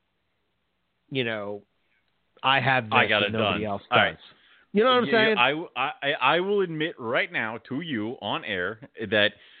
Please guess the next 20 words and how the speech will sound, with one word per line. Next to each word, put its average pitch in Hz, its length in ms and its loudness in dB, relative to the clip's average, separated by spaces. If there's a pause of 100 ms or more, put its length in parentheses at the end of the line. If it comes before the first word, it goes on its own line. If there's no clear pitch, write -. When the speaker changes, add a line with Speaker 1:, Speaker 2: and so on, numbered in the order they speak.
(240)
Speaker 2:
I 127 280 2
want 131 280 -6
the 120 60 -12
Duns 123 360 -4
pythons 101 520 -2
because 101 420 -2
of 101 140 -2
what 95 280 0
they 101 120 -2
represent, 95 680 -4
and 90 120 -8
it's 85 140 -12
something 98 360 -4
that 90 180 0
was 92 320 2
lost 95 480 2
to 175 60 2
herp 143 220 0
the 127 80 -6
culture 107 520 0